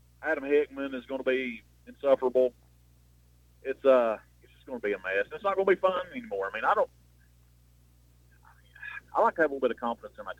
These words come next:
team, but man, if, if we start this crap, I don't know, man. It, it, they're, they're, they're fun to watch when, when we win, but man, when, when we're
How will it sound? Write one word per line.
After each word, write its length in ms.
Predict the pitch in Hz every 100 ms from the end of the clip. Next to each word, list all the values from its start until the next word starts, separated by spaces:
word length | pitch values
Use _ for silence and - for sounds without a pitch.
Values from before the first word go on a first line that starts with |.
| 123
team, 200 | 113 101
but 100 | -
man, 200 | 135 131
if, 80 | 117 -
if 100 | -
we 140 | 170
start 320 | - 123 101 -
this 120 | 135 - -
crap, 300 | 90 90 - _ _ _ _ _ _ _ _ _ _ _ _ _ _ 107
I 100 | 131
don't 120 | 101
know, 240 | 98 92 92
man. 180 | 98 127
It, 100 | 143
it, 120 | 135 120 - _ - _ _ _ _ _ _ _ _ _ _ _
they're, 120 | 165 170
they're, 140 | 170
they're 100 | - -
fun 260 | 202 220
to 60 | 160
watch 380 | 143 156 156 - - 254
when, 180 | 262
when 140 | 247 247
we 60 | 220
win, 320 | 254 - 285
but 80 | - -
man, 220 | 135 113 98 -
when, 100 | - -
when 120 | 101 110
we're 240 | 165 151